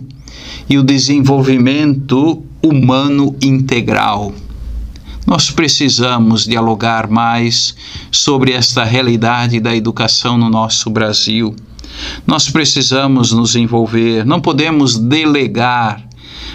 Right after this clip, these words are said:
para instituições ou para pessoas uma tarefa que compete a todos.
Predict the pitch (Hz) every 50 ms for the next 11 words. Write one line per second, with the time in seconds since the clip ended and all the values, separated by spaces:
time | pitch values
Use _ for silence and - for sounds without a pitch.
0 | - - - 127 123 127 127 131 135 131 - - - 123 - 123 135 123 113 -
1 | - - - 117 127 139 139 135 127 117 113 113 - 123 120 120 123 127 120 120
2 | 117 120 120 117 110 - - - - 147 147 143 135 123 113 127 131 131 127 123
3 | 123 127 117 117 123 139 135 135 - 147 135 127 131 123 - 135 127 120 127 147
4 | 143 147 143 - 156 139 135 - - 135 135 131 131 123 127 127 127 117 - -
5 | - - - -